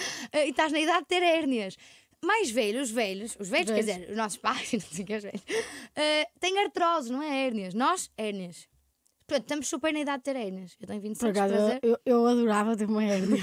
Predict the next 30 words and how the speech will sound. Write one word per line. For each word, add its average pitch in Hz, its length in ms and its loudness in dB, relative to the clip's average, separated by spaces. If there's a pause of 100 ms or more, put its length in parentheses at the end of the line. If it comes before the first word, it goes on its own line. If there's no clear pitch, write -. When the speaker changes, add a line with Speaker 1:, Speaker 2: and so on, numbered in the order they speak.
(160)
Speaker 1:
<laughs> - 160 -12
Ah, 247 160 0
eu 226 80 -2
não 233 140 0
recomendo 220 340 -4
nada. 185 380 -8
Speaker 2:
Claro 320 400 8
que 294 120 4
Speaker 1:
Eu, 320 40 8
Speaker 2:
não. 339 220 8
Speaker 1:
eu 277 80 6
tenho 302 180 2
várias, 202 320 0
mas 220 120 0
uma 240 140 0
está-me 233 240 -2
aqui 226 120 -6
a - 20 -2
incomodar 220 320 -2
porque 220 80 -8
está 233 80 -8
aqui 226 160 -6
perto 220 340 -8
do 202 60 -8
nervo. 185 320 -14 (400)
Speaker 2:
Pois. - 400 -16
Speaker 1:
E 196 80 -14
dá-me 196 200 -8
nervos. 208 200 -4
Speaker 2:
Nervótica. 185 440 -4